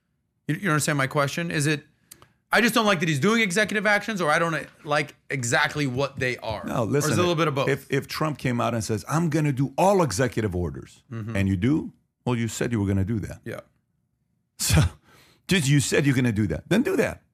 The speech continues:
Speaker 2: It's all good. You, we, we knew he was gonna do that.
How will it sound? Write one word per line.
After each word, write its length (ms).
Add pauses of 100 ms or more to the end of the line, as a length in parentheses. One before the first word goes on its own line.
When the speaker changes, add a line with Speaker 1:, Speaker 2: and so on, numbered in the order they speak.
Speaker 2:
It's 160
all 140
good. 200
You, 100 (120)
we, 260
we 200
knew 120
he 100
was 160
gonna 180
do 180
that. 220